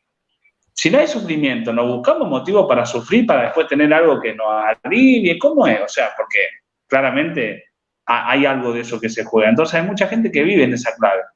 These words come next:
Necesita inventarse un montón de problemas, sufrir y después ir emparchando su vida con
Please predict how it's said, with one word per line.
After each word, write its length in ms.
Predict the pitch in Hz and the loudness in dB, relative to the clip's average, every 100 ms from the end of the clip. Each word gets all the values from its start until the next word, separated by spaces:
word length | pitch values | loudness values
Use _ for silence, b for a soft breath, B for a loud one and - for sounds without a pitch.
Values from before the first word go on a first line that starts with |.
| - | -6
Necesita 340 | 120 120 160 | -4 -2 0
inventarse 480 | 156 131 135 160 - | 4 4 4 0 0
un 40 | 135 | 0
montón 340 | 135 151 190 | 0 2 2
de 80 | 196 | 2
problemas, 580 | 196 202 190 170 185 185 - - _ | 2 2 4 2 0 -2 -8 -20 _
sufrir 680 | _ 151 151 151 185 202 240 | _ 0 0 0 2 2 0
y 100 | 147 117 | -2 -2
después 460 | 120 156 185 185 - _ _ _ _ - | 2 2 2 -2 -14 _ _ _ _ -2
ir 200 | 139 156 | 0 2
emparchando 580 | 151 135 127 131 160 156 | 2 0 -2 0 -2 -2
su 180 | - 135 | -2 0
vida 260 | 165 156 | 2 2
con 440 | 131 123 113 107 | 2 -2 -2 -8